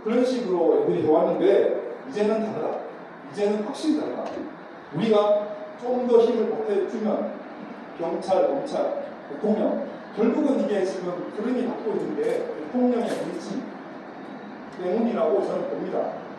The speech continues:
여러 가지 정황상. 이번에 당대표 나온 분들이 부정선거 수사나 청문회 필요성을 얘기하는 게 과연 그분들의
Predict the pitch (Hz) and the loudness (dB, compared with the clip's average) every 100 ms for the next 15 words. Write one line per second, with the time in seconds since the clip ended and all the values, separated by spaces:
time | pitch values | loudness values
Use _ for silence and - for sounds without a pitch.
0 | 131 156 175 - - 196 302 - - - | 0 2 4 0 -2 -2 -2 -4 -6 -10
1 | - - - - - - - - 151 220 | -12 -14 -14 -12 -12 -10 -12 -4 0 2
2 | 220 220 - 196 - - - - - 175 | 2 2 0 0 4 4 4 0 -2 -4
3 | - - - - - - 151 156 151 151 | -4 -4 -2 -2 0 0 6 6 6 2
4 | - - - - - 180 175 156 156 156 | -4 -6 -8 -8 -4 2 4 4 2 0
5 | 160 - - - - 185 196 196 175 180 | -4 -10 -12 -12 -8 -6 -4 0 0 2
6 | 180 175 160 143 139 151 160 160 143 131 | 2 0 0 0 0 0 -2 -2 -4 -4
7 | - 147 151 - 226 226 - 156 | -2 0 0 0 0 0 4 4